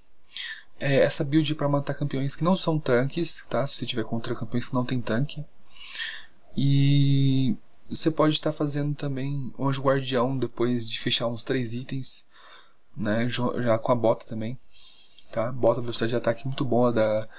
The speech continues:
da Berserker. E é isso, galera. Não tem muito segredo, tá?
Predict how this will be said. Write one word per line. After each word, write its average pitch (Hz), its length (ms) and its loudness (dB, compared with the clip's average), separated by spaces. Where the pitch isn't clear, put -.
da 120 100 2
Berserker. 120 580 2
E 156 500 0
é 202 80 2
isso, 196 320 2
galera. 123 200 -4
Não 120 120 -10
tem 151 120 -6
muito 147 160 0
segredo, 139 380 0
tá? 135 220 -4